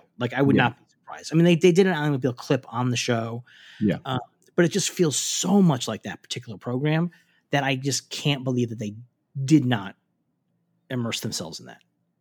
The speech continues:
Speaker 2: Well, there's no dancing baby yet, so I don't know.
Speaker 1: Uh, there's a lot of time left, uh, frankly. That'd be amazing. Wouldn't it be
Speaker 2: <laughs>
Speaker 1: fucking
Speaker 2: Dancing
Speaker 1: unreal?
Speaker 2: baby showed up.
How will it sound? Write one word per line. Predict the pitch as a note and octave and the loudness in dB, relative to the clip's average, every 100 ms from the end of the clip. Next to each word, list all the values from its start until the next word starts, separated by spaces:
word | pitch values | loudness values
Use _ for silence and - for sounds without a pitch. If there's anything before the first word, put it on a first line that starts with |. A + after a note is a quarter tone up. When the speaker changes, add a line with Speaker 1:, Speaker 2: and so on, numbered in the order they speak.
| _ _ | _ _
Speaker 2:
Well, | G#2+ G#2+ | -8 -6
there's | G#2+ | -4
no | A2+ | -4
dancing | G#2+ A2+ A2+ G#2 | -2 -2 -4 -4
baby | F#2 F#2+ E2 D2 | -2 -2 -2 -6
yet, | D#2+ D#3 | -8 -10
so | - - | -14 -12
I | F#2+ | -10
don't | F#2+ | -10
know. | F#2 F#2 _ _ _ _ _ | -10 -12 _ _ _ _ _
Speaker 1:
Uh, | D#3 | 0
there's | D3+ F3+ | 6 6
a | F#3 | 6
lot | D3+ E3+ | 0 -2
of | |
time | E3+ D#3 D3+ | 0 0 0
left, | F#2 A2 - _ | -4 -10 -20 _
uh, | C3 B2+ B2+ B2 | -2 0 0 -2
frankly. | A#2 A#2+ A2 A2+ C3 | -2 -4 -4 -6 0
That'd | G3+ | 2
be | C4+ | 4
amazing. | D3+ C#3+ C#3+ D3 C3 A2+ | 4 6 6 6 2 2
Wouldn't | E3+ | 2
it | E4 | 2
be | D#4 | 2
Speaker 2:
<laughs> | |
Speaker 1:
fucking | E3+ - - - D3 | 2 0 2 4 6
Speaker 2:
Dancing | - B2 | 4 2
Speaker 1:
unreal? | B2 - | -2 2
Speaker 2:
baby | E3 - - - | 2 2 -2 -4
showed | - F3+ | 2 6
up. | F#3 | 6